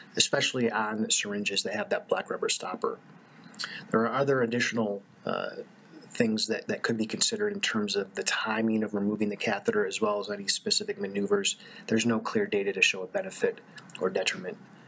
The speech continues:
to any of these. Best practice indicates that following the embryo transfer, there should be a catheter check performed. The catheter is handed back to the embryologist where they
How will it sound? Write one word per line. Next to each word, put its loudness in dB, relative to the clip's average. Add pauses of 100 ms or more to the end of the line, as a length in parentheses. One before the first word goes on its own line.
to -4
any -4
of -6
these. -4 (3750)
Best 8
practice 0
indicates 2
that -6
following 2
the 0
embryo 0
transfer, 0
there 0
should 0
be 2
a 0
catheter -2
check 0
performed. -6 (420)
The 0
catheter 2
is 0
handed 0
back 2
to -4
the 0
embryologist 0
where 2
they -2